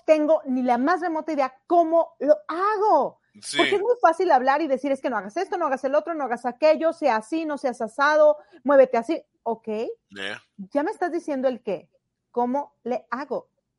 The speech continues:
Speaker 1: ¿Cómo
Speaker 2: Wow.
Speaker 1: le hago? Porque no tengo ni idea. Obvio que tú creciste haciéndolo, pues es fácil <laughs> decirlo, porque no hay dificultad mayor. Pero para nosotros, como tú bien lo dijiste, es muy diferente. Nosotras tuvimos que aprender en el camino y tuvimos que volvernos así,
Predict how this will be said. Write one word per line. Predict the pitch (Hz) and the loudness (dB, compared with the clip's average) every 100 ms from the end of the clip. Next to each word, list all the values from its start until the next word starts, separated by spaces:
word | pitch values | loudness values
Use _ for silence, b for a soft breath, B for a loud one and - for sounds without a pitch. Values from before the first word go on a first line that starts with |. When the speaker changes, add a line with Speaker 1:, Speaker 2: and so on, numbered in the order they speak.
| - | 0
Speaker 1:
¿Cómo | 339 349 370 | 2 4 4
Speaker 2:
Wow. | - | 4
Speaker 1:
le | 302 | 2
hago? | 320 330 311 | -2 -2 -4
Porque | 247 285 | -4 -8
no | 269 | -8
tengo | 302 302 | -6 -6
ni | 277 | -4
idea. | 240 285 311 277 196 - | 2 2 4 0 -2 0
Obvio | 262 302 320 | 2 4 2
que | 311 | -4
tú | 269 262 | -6 -4
creciste | 294 294 285 262 | 0 0 -2 -4
haciéndolo, | 302 320 320 311 285 285 294 | 2 2 2 -2 2 2 2
pues | 254 | 0
es | 247 | -4
fácil | 202 233 240 226 | 0 0 0 -6
<laughs> | 254 | -6
decirlo, | - 277 254 240 240 240 240 b b b | -4 0 0 2 2 2 0 b b b
porque | - 285 294 285 262 208 - _ | -2 0 2 4 4 2 -20 _
no | 214 185 254 | -20 -8 0
hay | 285 | 2
dificultad | 294 302 269 - 262 - 330 370 | 2 -4 -6 -8 -6 0 0 0
mayor. | 269 220 202 180 - _ _ _ | -4 -4 -4 -4 -8 _ _ _
Pero | - 220 | -6 -6
para | 220 220 | -2 -2
nosotros, | 220 220 285 277 294 | -2 -4 -4 -4 -6
como | 254 220 | -6 -10
tú | 240 | -8
bien | 269 285 | -6 -4
lo | 285 | -2
dijiste, | 254 196 262 262 220 - _ _ | -4 -6 -10 -8 -10 -10 _ _
es | - 226 | -10 -4
muy | 254 294 | -2 -2
diferente. | 339 294 254 233 | -4 -4 -4 -6
Nosotras | 208 247 285 | -6 -6 -6
tuvimos | - 233 262 | -6 -8 -6
que | - | -4
aprender | 226 220 214 254 | -4 -4 -4 -2
en | 294 | -2
el | 262 | -4
camino | 226 220 247 | -6 -6 -4
y | 262 | -6
tuvimos | 233 226 247 | -6 -6 -6
que | - | -4
volvernos | 208 196 226 233 240 | -2 0 -2 -4 -4
así, | 208 185 294 311 285 | -6 -4 -4 -2 -4